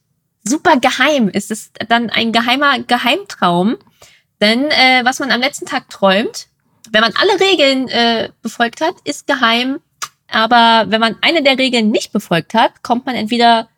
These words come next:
zurück zum Anfang und startet nochmal. Oder es wird viel schlimmer. Man träumt für immer nur davon, dass man komplett regungslos in seinem Bett liegt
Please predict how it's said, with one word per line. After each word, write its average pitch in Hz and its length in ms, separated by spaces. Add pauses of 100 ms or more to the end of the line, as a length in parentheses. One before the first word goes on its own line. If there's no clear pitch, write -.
zurück 247 280
zum 214 160
Anfang 269 420 (200)
und 220 160
startet 220 380
nochmal. 202 500 (520)
Oder 302 320
es - 120
wird 233 240
viel 254 200
schlimmer. 170 360
Man 165 160
träumt 240 280
für 247 80
immer 302 260
nur 277 140
davon, 220 560 (260)
dass 202 120
man 208 200
komplett 226 400
regungslos 262 640
in 208 140
seinem 208 220
Bett 214 200
liegt 277 300